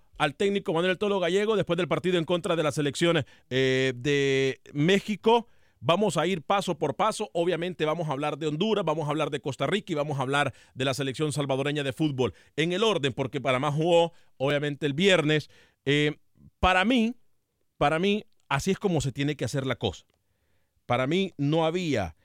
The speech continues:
eh, que buscarle siete patas al gato porque no las tiene. El señor José Ángel Rodríguez encaró y le preguntó, una, por cierto, un argumento válido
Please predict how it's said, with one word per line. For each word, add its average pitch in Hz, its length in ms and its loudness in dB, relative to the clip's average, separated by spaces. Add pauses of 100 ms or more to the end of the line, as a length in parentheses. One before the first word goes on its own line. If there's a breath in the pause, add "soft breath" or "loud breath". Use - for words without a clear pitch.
(280)
eh, 113 240 -6
que 131 120 -4
buscarle 123 1040 -2
siete 160 420 -6
patas 147 340 -4
al 117 120 -4
gato 135 240 -2
porque 113 240 -2
no 127 100 0
las 113 160 -2
tiene. 98 380 -2 (420)
El 160 160 0
señor 247 300 0
José 226 260 2
Ángel 202 260 2
Rodríguez 190 540 0
encaró 165 560 2 (380)
y 185 100 -4
le 214 140 2
preguntó, 233 760 2 (300)
una, 320 400 0
por 151 160 -4
cierto, 202 480 -2 (200)
un 233 200 -4
argumento 202 580 0
válido 156 540 -2